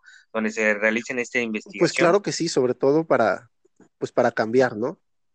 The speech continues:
Speaker 2: Eh, mira, yo, por ejemplo, en la, en lo de historia del arte, que es donde me especializo, la investigación acerca de la modalidad barroca que surge acá en Zacatecas,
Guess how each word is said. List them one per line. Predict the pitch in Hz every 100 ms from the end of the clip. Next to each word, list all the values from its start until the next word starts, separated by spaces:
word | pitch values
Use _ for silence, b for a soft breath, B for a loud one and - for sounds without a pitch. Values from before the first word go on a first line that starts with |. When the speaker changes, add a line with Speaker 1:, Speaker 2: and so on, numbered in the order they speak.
| _ _ _ - -
Speaker 2:
Eh, | 131 127
mira, | 151 139
yo, | 131 147
por | 165
ejemplo, | 156 156 165
en | 156
la, | 135
en | - 127
lo | 123 120
de | 120 113
historia | 110 - 143 156
del | 139
arte, | 139 143 147
que | 139
es | 135
donde | 135 123
me | 113
especializo, | - 120 123 120 120 - 151 _
la | - 127
investigación | 123 123 - 135 127 113 - 147 143
acerca | 120 139 135 147
de | 139 117
la | 113
modalidad | 117 110 113 117 123
barroca | 131 123 143 127 113
que | 117
surge | - 127
acá | 143 139
en |
Zacatecas, | 135 147 147 147 147 156 -